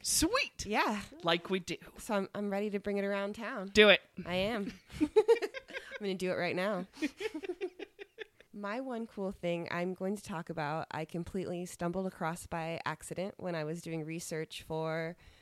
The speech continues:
Speaker 2: what I was originally gonna talk about, the women's
Speaker 1: Oh.
Speaker 2: groups. Um, but I was just looking at women's history in general, and an article popped up from the Indianapolis Star from two thousand fourteen.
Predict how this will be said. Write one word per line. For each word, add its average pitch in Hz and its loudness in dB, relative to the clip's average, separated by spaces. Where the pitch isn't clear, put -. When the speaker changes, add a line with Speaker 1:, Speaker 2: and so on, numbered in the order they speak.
Speaker 2:
what 196 0
I 175 2
was 165 -4
originally 180 -6
gonna 160 -4
talk 160 -10
about, 160 -10
the 185 -10
women's 170 -2
Speaker 1:
Oh. - -12
Speaker 2:
groups. 170 -6
Um, 180 -4
but 185 -4
I 190 0
was 190 -4
just - -8
looking 185 -6
at - -4
women's 190 -4
history 180 -8
in 170 -4
general, 190 -4
and 170 -2
an 175 -4
article 196 -4
popped 165 -4
up 156 -2
from 165 -2
the - -4
Indianapolis 180 -2
Star 151 -2
from 180 2
two - -4
thousand 160 -2
fourteen. 175 -4